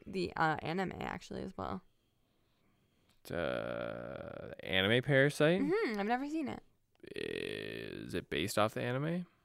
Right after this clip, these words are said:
Speaker 1: No.
Speaker 2: It's just an anime called Parasite?
Speaker 1: Yeah.
Speaker 2: Like, completely separate?
Speaker 1: Where he has, like, the, the things on his fingers. He has, like, hold on.
Speaker 2: Do I know about this?
Speaker 1: Probably. Let me see. Parasite.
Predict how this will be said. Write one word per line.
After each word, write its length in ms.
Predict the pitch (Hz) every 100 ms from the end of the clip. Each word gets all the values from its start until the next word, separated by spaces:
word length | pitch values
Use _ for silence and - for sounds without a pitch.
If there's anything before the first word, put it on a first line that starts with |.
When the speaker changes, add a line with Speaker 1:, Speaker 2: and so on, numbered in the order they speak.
| _ -
Speaker 1:
No. 220 | 269 190 _ _ _ _ _ _
Speaker 2:
It's 160 | - 113
just 180 | 113 104
an 140 | 98 -
anime 260 | 101 95
called 200 | 95 90 -
Parasite? 400 | 76 92 104 - -
Speaker 1:
Yeah. 120 | 294
Speaker 2:
Like, 80 | 453
completely 280 | 339 - 196
separate? 280 | 190 113 202
Speaker 1:
Where 80 |
he 200 | 247 262 269
has, 220 | 247 240
like, 180 | 226 - 220 _
the, 140 | - 196 _ _ _ -
the 140 | 185
things 280 | 185 190 208
on 100 | 208
his 120 | 202
fingers. 440 | - 170 202 233 -
He 80 | 196
has, 140 | 196
like, 240 | 190 185 - _ -
hold 160 | - -
on. 200 | - 175 -
Speaker 2:
Do 100 | 90
I 80 | 69
know 240 | 69 67
about 280 | 85 143 151
this? 240 | - 165 - - _ _ _ _ _ -
Speaker 1:
Probably. 260 | - - - - - - _ _ _ _ _ _ _ _ _ _ _ _ _ _ _ -
Let 80 | 202
me 80 |
see. 280 | 190 - - -
Parasite. 960 | - - 226 - - 247 - - 240